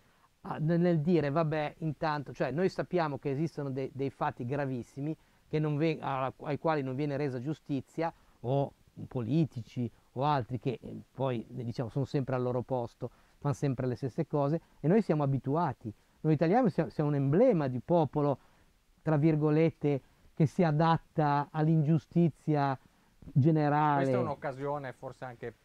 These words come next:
Speaker 2: per noi italiani, a livello di
Speaker 1: Ecco,
Speaker 2: opinione
Speaker 1: sì.
Speaker 2: pubblica, di avere la forza di rappresentare, ribadisco, una forza d'urto, eh, pesante.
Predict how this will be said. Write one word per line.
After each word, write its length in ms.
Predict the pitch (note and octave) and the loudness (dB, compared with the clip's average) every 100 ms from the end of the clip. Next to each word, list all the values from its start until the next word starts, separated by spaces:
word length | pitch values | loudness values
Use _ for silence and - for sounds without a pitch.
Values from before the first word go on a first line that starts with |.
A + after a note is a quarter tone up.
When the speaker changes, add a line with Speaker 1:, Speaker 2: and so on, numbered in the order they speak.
| - | -12
Speaker 2:
per 160 | B2+ | -10
noi 180 | B2 C#3+ | -8 -8
italiani, 580 | C3 B2+ B2 C3 A2+ A2 | -6 -6 -4 -4 -6 -8
a 20 | |
livello 240 | A2 B2+ C3+ | -8 -6 -2
di 80 | |
Speaker 1:
Ecco, 80 | C3+ | -4
Speaker 2:
opinione 400 | C3 C3 C#3 D3+ | -4 -4 0 0
Speaker 1:
sì. 60 | B2+ | -2
Speaker 2:
pubblica, 720 | D3 C#3+ C#3+ C3+ D3+ C#3+ C#3+ _ _ | -2 -2 -2 -2 0 0 0 _ _
di 100 | A#2+ | -6
avere 200 | B2+ C#3 | -2 0
la 120 | C#3 | 0
forza 720 | B2+ D#3 C#3+ C3+ - D3+ C#3 | 0 2 2 2 -2 0 2
di 120 | A#2+ B2+ | 0 -2
rappresentare, 760 | A#2+ B2+ C3 A#2 C3+ C3 B2 _ _ _ _ - _ - | -2 -4 -6 -2 -2 -2 -4 _ _ _ _ -20 _ -12
ribadisco, 640 | A#2+ B2 B2+ C#3 C3 D3 | -8 -4 -2 -4 -6 -6
una 120 | C3 | -6
forza 400 | - D3+ C#3 D3+ | -2 -2 0 -2
d'urto, 880 | C3 C#3+ B2+ - C3+ C3 B2 A#2 G#2+ | 0 -2 -2 -2 0 0 -4 -8 -8
eh, 60 | F#2+ | -4
pesante. 760 | C#3+ A#2 G#2+ F#2 E2+ F#2+ F2+ | -4 -2 -6 -8 -14 -14 -16